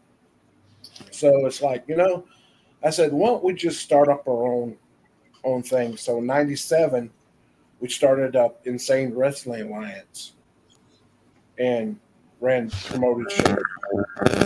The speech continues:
And that, that was probably a highlight. The other highlights were, uh,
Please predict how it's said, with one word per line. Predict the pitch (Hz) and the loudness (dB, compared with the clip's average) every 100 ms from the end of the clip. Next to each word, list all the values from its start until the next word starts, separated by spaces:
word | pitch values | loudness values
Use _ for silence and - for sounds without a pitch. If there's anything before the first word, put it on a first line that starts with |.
| 101 101 202 202 202 202 202 202 202 202 202 202 202 202 202 202 - 135 | 0 -2 -2 -2 0 4 4 6 4 2 2 2 0 -2 -4 -4 -4 2
And | 143 139 | 4 8
that, | 147 - | 6 6
that | 143 147 | 4 4
was | 139 | 4
probably | 160 147 127 | 4 6 6
a | |
highlight. | 127 131 131 127 127 - - | 2 4 6 6 4 -2 -6
The | 131 110 - 120 | -2 -2 -4 0
other | 151 180 170 | 4 4 4
highlights | 160 151 147 143 - | 4 6 4 4 -6
were, | 127 135 131 123 - _ - - - - _ - | -4 0 2 0 -6 _ -20 -12 -12 -12 _ 2
uh, | 143 135 127 120 | 6 6 6 4